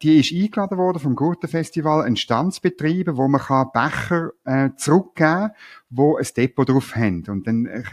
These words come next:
die Gruppe, die sich einsetzt gegen Rassismus in Bern und überhaupt und generell, äh, hat dann sozusagen eine Spende. Also sie sind eingeladen worden für das.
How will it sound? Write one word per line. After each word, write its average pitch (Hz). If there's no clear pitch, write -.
die 127
Gruppe, 175
die 131
sich 120
einsetzt 156
gegen 113
Rassismus 147
in 104
Bern 117
und 107
überhaupt 110
und 104
generell, 170
äh, 139
hat 131
dann 131
sozusagen 117
eine -
Spende. 90
Also 92
sie 151
sind 165
eingeladen 185
worden 170
für 170
das. 92